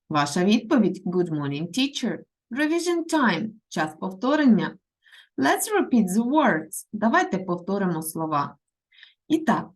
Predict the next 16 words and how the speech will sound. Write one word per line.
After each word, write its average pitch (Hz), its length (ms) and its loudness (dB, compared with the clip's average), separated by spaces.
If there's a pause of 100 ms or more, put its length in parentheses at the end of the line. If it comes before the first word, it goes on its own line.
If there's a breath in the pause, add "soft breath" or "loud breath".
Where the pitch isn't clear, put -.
якщо 392 480 -2
ми 311 100 4
з 190 80 -2
вами 190 360 2
маємо 175 500 4
речення 160 680 -2 (640)
Where 320 800 4
is 226 320 6 (260)
it? 185 380 0 (580)
Це 254 160 -2
в 392 60 -2
нас 359 160 -2
питають, 214 800 -2
де 202 560 -2
знаходиться 175 1040 -6
ця 240 480 4